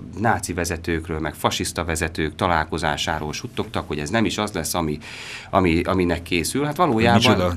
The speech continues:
Speaker 2: náci pártok,
Speaker 1: így,
Speaker 2: ö,
Speaker 1: így van, így van,
Speaker 2: találkozása?
Speaker 1: tehát titkos
Speaker 2: Jó.
Speaker 1: náci találkozót
Speaker 2: Hmm.
Speaker 1: szerveznek,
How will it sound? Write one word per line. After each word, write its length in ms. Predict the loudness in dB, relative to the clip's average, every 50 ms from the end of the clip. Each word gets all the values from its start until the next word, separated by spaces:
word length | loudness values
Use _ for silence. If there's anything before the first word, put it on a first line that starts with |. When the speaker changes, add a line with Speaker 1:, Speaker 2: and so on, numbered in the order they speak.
| 0
Speaker 2:
náci 360 | 0 0 0 0 0 -2 -2 -2
pártok, 320 | -4 -4 -4 0 4 6
Speaker 1:
így, 220 | 6 6 6 4 2
Speaker 2:
ö, 80 | 4 4
Speaker 1:
így 20 |
van, 0 |
így 140 | 4 4 4
van, 80 | 4 4
Speaker 2:
találkozása? 440 | 4 4 4 6 6 6 6 6 6 4
Speaker 1:
tehát 140 | 4 4
titkos 320 | 4 4 4 4 2 2 4
Speaker 2:
Jó. 60 | 6
Speaker 1:
náci 280 | 6 6 6 4 2 2
találkozót 680 | 2 4 6 6 4 4 0 -2 0 0 0 -2 -2 -2
Speaker 2:
Hmm. 80 | 0 4
Speaker 1:
szerveznek, 760 | 6 6 6 6 6 4 0 0 0 0 0 0 0 -4